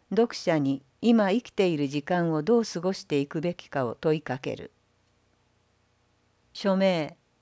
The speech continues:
電話恐怖症。著者、大野萌子。発行所、朝日新聞出版。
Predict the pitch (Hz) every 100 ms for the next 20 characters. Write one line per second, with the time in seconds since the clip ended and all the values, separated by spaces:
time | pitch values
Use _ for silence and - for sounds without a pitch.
0 | _ 170 220 262 240 220 - 202 196 -
1 | - 160 131 - - _ _ _ _ _
2 | _ _ _ - 233 208 180 143 - _
3 | _ 220 247 214 139 143 175 143 - 113
4 | - _ _ _ _ _ _ - 185 -
5 | - 226 214 - 175 160 - _ _ _
6 | - 180 247 247 - - 220 202 196 180
7 | - 170 _ 131 -